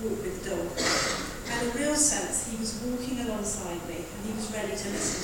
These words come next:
to my questions. So when I finally left home for university,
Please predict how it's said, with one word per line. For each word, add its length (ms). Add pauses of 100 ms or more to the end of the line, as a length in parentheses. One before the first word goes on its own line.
to 120
my 120
questions. 680 (1040)
So 180
when 120
I 140
finally 320
left 280
home 160
for 120
university, 720